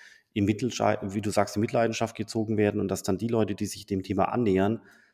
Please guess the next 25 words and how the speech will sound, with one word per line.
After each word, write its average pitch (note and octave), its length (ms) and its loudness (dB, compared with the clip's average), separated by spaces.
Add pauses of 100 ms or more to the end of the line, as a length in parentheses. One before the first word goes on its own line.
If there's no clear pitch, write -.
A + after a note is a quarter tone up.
(240)
abgeschreckt - 520 -4
werden. E2+ 240 0
Das F2+ 180 -8
ist G2+ 100 -8
aus - 160 -8
meiner F#2+ 220 0
Sicht, F#2+ 220 -6
also F2+ 200 -6
wirklich, G2+ 220 -6
das F#2+ 160 -10
ist - 140 -6
das G2 120 -4
F - 180 -8
T F2+ 140 -2
X, - 280 -8
äh, - 360 -16
Implikation G2 640 -8
Nummer F2+ 240 -2
eins. A2 380 -6 (760)
Ähm, G2 580 0 (1200)
ändert G#2+ 280 0
es - 140 -4
was G2 140 0
am F2+ 80 0
Bitcoin? A#2+ 580 -2